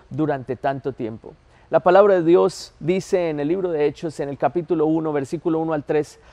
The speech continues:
Teófilo, en mi primer libro te relaté todo lo que Jesús comenzó a hacer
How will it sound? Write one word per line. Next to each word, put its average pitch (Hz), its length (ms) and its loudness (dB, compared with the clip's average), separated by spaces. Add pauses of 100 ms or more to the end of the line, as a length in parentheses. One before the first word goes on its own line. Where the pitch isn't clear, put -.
(240)
Teófilo, 175 760 2
en 175 160 -2
mi 180 100 -2
primer 180 320 0
libro 165 420 0 (300)
te 175 100 8
relaté 170 460 2
todo 220 340 4
lo 202 140 0
que 156 160 -8
Jesús 165 460 -4
comenzó 151 600 -4
a 180 40 6
hacer 147 420 -2